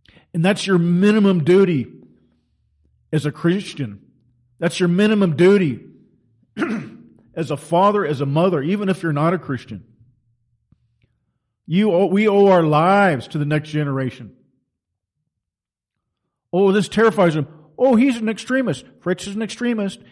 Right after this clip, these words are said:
He's a domestic violent extremist. He's racist, sexist, homophobic, transphobic, queerphobic, intolerant, divisive, and anti-Semitic." He, he checks all the boxes. If you don't check some boxes, and if you're not on their list,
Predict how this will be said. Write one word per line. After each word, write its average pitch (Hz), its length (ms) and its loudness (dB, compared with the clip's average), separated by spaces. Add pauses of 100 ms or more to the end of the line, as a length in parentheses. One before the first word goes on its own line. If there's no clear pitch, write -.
(120)
He's 247 240 -6
a 208 60 -10
domestic 202 420 -6
violent 220 320 -6
extremist. 226 480 -8 (220)
He's 214 220 -6
racist, 208 360 -2
sexist, 214 240 -6
homophobic, 214 400 -4
transphobic, 220 400 -2
queerphobic, 233 380 -2
intolerant, 226 320 -8
divisive, 240 220 -6
and 254 100 -8
anti-Semitic." 254 420 -6
He, 151 200 -6
he 139 100 -8
checks 190 240 -6
all 226 100 -2
the 226 60 -6
boxes. 233 460 -6 (3250)
If 185 220 -4
you 254 260 2
don't 233 320 -2
check 226 260 -2
some 160 200 -2
boxes, 190 440 0
and 156 120 0
if 151 140 0
you're 220 140 -2
not 220 220 2
on 220 100 0
their 190 120 0
list, 190 300 0